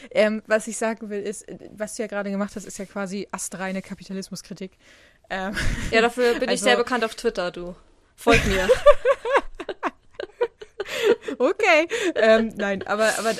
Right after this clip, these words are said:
Speaker 1: das ist, das ist es ja. Und, ähm, das passt auch direkt da rein, weil im Prinzip, ähm, was mich, was mich, ähm, am meisten anpisst in der ganzen Sache, ist ja, dass, ähm, momentan, finde ich,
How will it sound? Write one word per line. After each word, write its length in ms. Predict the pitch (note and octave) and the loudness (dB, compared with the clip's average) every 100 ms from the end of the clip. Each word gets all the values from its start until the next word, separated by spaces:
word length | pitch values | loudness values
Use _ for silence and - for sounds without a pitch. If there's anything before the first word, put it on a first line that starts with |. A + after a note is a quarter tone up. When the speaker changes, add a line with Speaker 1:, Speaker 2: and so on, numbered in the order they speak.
| - F3 | -4 -4
Speaker 1:
das 180 | A3 A3+ | -4 -4
ist, 160 | C4 - | -6 -8
das 180 | - G3+ | -10 -8
ist 120 | A3 | -8
es 160 | G#3+ - | -10 -8
ja. 140 | F3+ | -8
Und, 280 | - F#3+ F#3 - | -8 -10 -10 -8
ähm, 280 | G3 F#3 - - _ | -8 -10 -14 -20 _
das 160 | G3 - | -12 -12
passt 260 | - A#3 - | -14 -12 -10
auch 100 | F#3+ | -8
direkt 380 | G#3+ G3+ A3+ G3+ | -6 -6 -6 -4
da 120 | G3+ | -4
rein, 240 | G3 F#3 | -4 -6
weil 240 | F#3 F#3 - | -4 -6 -8
im 140 | - G3 | -12 -12
Prinzip, 560 | G#3 F#3+ - C4 - - _ _ _ _ | -10 -10 -6 -6 -8 -20 _ _ _ _
ähm, 320 | F#3+ F3+ F3 - - | -12 -10 -12 -18 -10
was 220 | F#3+ - | -10 -8
mich, 180 | A3+ - - | -12 -12 -16
was 240 | F#3 - | -14 -10
mich, 220 | B3+ - - | -10 -10 -6
ähm, 400 | F#3 F3+ F3+ F3 - - | -6 -2 -4 -6 -14 -12
am 140 | F3 | -6
meisten 440 | F#3 A3+ - G3+ - | -6 -6 -10 -12 -6
anpisst 680 | F3 G#3 B3 - - C4+ - | -4 -4 -8 -10 -8 -8 -10
in 60 | |
der 100 | G#3+ | -10
ganzen 260 | G#3+ A3 - | -8 -10 -12
Sache, 260 | G#3+ G#3 A3+ | -12 -10 -12
ist 200 | F#3 - | -14 -14
ja, 160 | F3+ - - - - | -16 -16 -20 -20 -12
dass, 380 | F#3+ E3+ - - _ _ _ - | -10 -10 -14 -20 _ _ _ -10
ähm, 420 | F3 E3+ D#3 - _ _ _ _ _ _ | -6 -6 -8 -18 _ _ _ _ _ _
momentan, 600 | G3+ G#3+ G#3 G3 G3 B3+ | -10 -6 -6 -6 -4 -4
finde 280 | C4+ G3+ F#3+ | -6 -8 -8
ich, 480 | - G3 B3 - | -8 -6 -6 -8